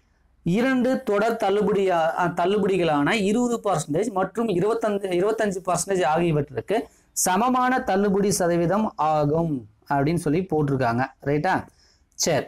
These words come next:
முதல்ல நம்ம ஒரு கான்செப்டை தெரிஞ்சுக்குவோம். இப்போ பார்த்தீங்கன்னா, ஆ, முதல்ல இருபது பர்சன்டேஜ் வந்து தள்ளுபடி பண்றாங்க. முதல்ல எவ்வளவு பண்றாங்க? இருபது பர்சன்டேஜ் வந்து தள்ளுபடி பண்றாங்க. அடுத்தது இருபத்தஞ்சு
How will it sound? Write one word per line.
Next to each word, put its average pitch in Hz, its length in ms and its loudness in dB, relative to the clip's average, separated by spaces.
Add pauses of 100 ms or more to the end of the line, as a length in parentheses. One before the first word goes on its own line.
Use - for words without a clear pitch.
முதல்ல 180 460 2
நம்ம 175 200 2
ஒரு 147 420 2
கான்செப்டை 185 480 0
தெரிஞ்சுக்குவோம். 139 440 -2 (2250)
இப்போ 165 340 -2
பார்த்தீங்கன்னா, 185 480 0 (960)
ஆ, 165 600 0
முதல்ல 202 360 2
இருபது 214 480 2
பர்சன்டேஜ் 208 300 0
வந்து 165 200 0
தள்ளுபடி 165 360 0
பண்றாங்க. 117 520 0
முதல்ல 170 280 0
எவ்வளவு 165 260 2
பண்றாங்க? 156 540 0 (300)
இருபது 214 440 2
பர்சன்டேஜ் 185 400 0
வந்து 170 180 0
தள்ளுபடி 156 380 0
பண்றாங்க. 123 420 -2
அடுத்தது 214 460 0
இருபத்தஞ்சு 202 580 0